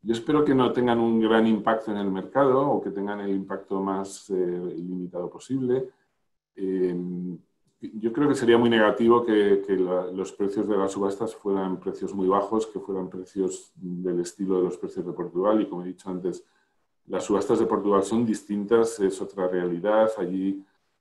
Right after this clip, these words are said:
eh, bueno, eh, eh, no, no vamos a entrar en eso porque son, son otro tipo de subastas.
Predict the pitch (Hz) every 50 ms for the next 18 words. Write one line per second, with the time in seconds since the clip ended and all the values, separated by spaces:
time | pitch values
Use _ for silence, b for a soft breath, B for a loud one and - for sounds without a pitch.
0 | _ _ - 90 90 90 90 90 92 90 87 87 85 82 82 92 90 92 95 -
1 | 113 107 - 107 - - - _ _ _ _ _ _ _ _ - 104 107 107 110
2 | 117 117 120 123 120 117 117 113 110 107 107 104 104 104 110 110 - 123 110 110
3 | 95 90 101 92 - 95 95 92 90 85 - 98 98 95 90 98 92 82 95 85
4 | 92 87 - 92 87 87 80 - - 87 90 -